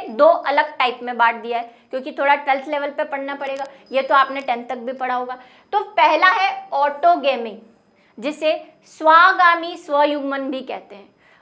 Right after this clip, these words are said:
ऑटोगेमी और दूसरा होता है जीटोगेमी। ठीक है, अभी ऑटोगेमी पढ़ेंगे। ऑटोगेमी क्या है, एक पुष्प के परागण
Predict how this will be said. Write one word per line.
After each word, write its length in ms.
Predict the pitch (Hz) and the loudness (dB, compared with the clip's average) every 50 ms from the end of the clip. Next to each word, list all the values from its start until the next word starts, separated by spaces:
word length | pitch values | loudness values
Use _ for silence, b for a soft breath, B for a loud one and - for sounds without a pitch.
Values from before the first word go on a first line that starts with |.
| b b | b b
ऑटोगेमी 680 | - 269 294 285 294 349 349 330 339 339 339 359 392 403 - _ - | 2 4 4 6 6 4 4 6 4 2 2 0 -4 -8 -14 _ -4
और 140 | - 262 269 | -4 -2 -2
दूसरा 400 | 226 233 294 311 311 - 359 349 | -2 -4 -6 -6 -4 -2 2 4
होता 280 | 349 320 311 311 - 320 | 4 4 4 2 0 0
है 160 | 311 330 359 294 269 - 202 _ _ _ - | 0 0 0 -2 -6 -12 -16 _ _ _ -20
जीटोगेमी। 720 | 190 185 262 277 262 262 277 247 208 196 196 180 - - - _ _ - | -14 -8 -6 -6 -6 -2 -4 -4 -4 -4 -10 -14 -14 -20 -20 _ _ -18
ठीक 140 | 277 - | -10 -6
है, 80 | 359 349 | -6 -4
अभी 200 | - - 226 262 | -4 -6 -4 -4
ऑटोगेमी 480 | 254 254 254 254 285 294 294 285 294 302 | -2 -2 0 0 0 0 0 -2 -4 -4
पढ़ेंगे। 360 | 294 285 254 254 254 254 - B B B B B B | -4 -4 -4 -4 -6 -8 -10 B B B B B B
ऑटोगेमी 560 | 285 311 311 320 427 440 440 440 415 427 440 | 4 4 4 4 2 2 4 2 0 0 -2
क्या 180 | 415 - 349 320 | 0 2 2 2
है, 180 | 302 - 277 - - B B B B B - 320 | 2 2 -4 -8 -8 B B B B B -6 -2
एक 380 | 359 403 440 494 466 494 - - | 0 0 2 0 0 -4 -8 -10
पुष्प 280 | 392 349 - - - - | -10 -10 -10 -10 -14 -14
के 200 | - - 381 381 381 - | -10 -6 -4 -4 -4 -2
परागण 680 | - 294 277 269 262 262 269 269 262 262 254 294 | 0 4 6 6 6 6 4 2 0 -2 -2 -2